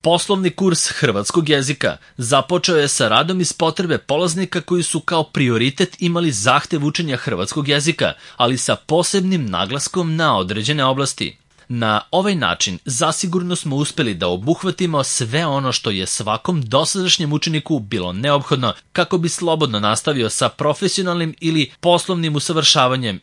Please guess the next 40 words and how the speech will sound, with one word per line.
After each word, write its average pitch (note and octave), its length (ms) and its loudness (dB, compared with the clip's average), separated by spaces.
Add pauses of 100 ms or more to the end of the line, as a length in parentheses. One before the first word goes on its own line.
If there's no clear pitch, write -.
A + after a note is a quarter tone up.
i G3 100 -2
kako - 280 -4
jezička A2 540 -4
barijera D3 560 2
ne A#2+ 280 0
bi F#3 180 0
bila D3+ 300 4
prepreka B2+ 640 0 (100)
u C3+ 140 0
jedinom D#3+ 520 2
pozitivnom D3 680 -2
pravcu A2 400 2
i C#3+ 80 0
smeru, D3+ 440 -2 (200)
pravcu A2+ 440 0
napred. F#2+ 540 -2 (300)
Ovaj F3 260 6
oblik F3+ 320 4
nastave G#2+ 580 2
u D3 120 2
kom D#3 240 -2
imate D#3 300 0
mogućnost D3 640 0
da C#3 100 0
izaberete C3+ 640 2
oblast F#2+ 400 2
koja B2 280 0
vam B2 160 0
je G#2+ 100 -2
potrebna D#3+ 580 0 (120)
i E3 240 -2
obradite E3 580 2
je D3+ 200 0
na G2 200 -2
onaj B2+ 260 -2
način D#3+ 460 2
koji D#3 320 0
to F3 360 4
vaša A#2 380 2
profesija E3+ 640 0